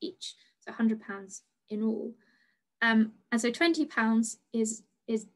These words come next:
the highest amount that they, uh, any performer had received, and is nearly double what Mister Norris got, which we've already said is actually quite a lot of money. Um, and maybe to contextualize it, I, I looked up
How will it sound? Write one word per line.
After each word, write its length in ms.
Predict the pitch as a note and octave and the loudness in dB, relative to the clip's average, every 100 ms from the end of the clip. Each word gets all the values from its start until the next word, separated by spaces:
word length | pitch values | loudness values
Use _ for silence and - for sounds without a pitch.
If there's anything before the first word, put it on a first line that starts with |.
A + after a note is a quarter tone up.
| - | -8
the 80 | |
highest 400 | G#3+ A3 G#3+ G#3+ | 0 2 2 0
amount 380 | A3+ G#3+ A3 A3 | -2 0 -2 -4
that 160 | - - - | -10 -12 -10
they, 300 | A3 G#3+ A3 | -6 -4 -4
uh, 180 | - G#3 G3 | -4 -4 0
any 200 | A3 A3 | 2 2
performer 500 | A3 - A3 G#3 A3 - | 0 -4 -4 -4 -8 -6
had 180 | G#3+ G#3 - | -6 -8 -12
received, 580 | A3 A3 A#3+ A3 G#3+ A3 - | -8 -4 -2 -2 -2 -6 -2
and 260 | A3 G#3+ - | 0 -2 -4
is 320 | A3+ A3 - - _ | -4 -4 -6 -12 _
nearly 380 | B3+ D#4+ D4+ B3 | 0 2 2 2
double 540 | A#3+ A3+ G#3+ G3+ G#3+ - _ _ | 0 0 0 0 -2 -12 _ _
what 200 | G#3 G#3+ - _ | -8 -8 -8 _
Mister 300 | - A3 - | -4 -4 -6
Norris 560 | G#3 G#3+ G#3+ - - - _ - | -8 -4 -4 -6 -14 -18 _ -8
got, 220 | G3+ - _ | -8 -8 _
which 240 | A3 - | -10 -6
we've 160 | A3 A3 | -4 -2
already 240 | A3+ G#3+ | -4 -6
said 260 | G#3+ A3 G#3+ | -6 -6 -6
is 120 | G#3 | -8
actually 240 | - - - | -14 -18 -14
quite 240 | G3 - | -14 -12
a 20 | |
lot 140 | G3 F#3+ | -18 -12
of 80 | |
money. 320 | G#3+ G#3 A3 A3+ _ _ _ _ _ _ _ | -8 -6 -8 -12 _ _ _ _ _ _ _
Um, 380 | A3+ A3+ A3 A3 - _ _ _ _ _ - - _ _ _ _ - | 2 4 4 2 -4 _ _ _ _ _ -20 -20 _ _ _ _ -2
and 340 | B3+ A#3 A3+ - _ | 2 4 4 0 _
maybe 260 | B3+ C4+ C4+ | 2 4 2
to 120 | B3 | -2
contextualize 840 | - A#3 C#4+ - - A#3+ A3 A3 | 0 0 0 -2 -2 -2 0 0
it, 120 | A3+ - | -2 -2
I, 240 | A3 A3 - _ | 0 -2 -4 _
I 100 | A3+ | 0
looked 340 | A#3 B3 - | 0 0 -2
up 140 | A#3+ | -4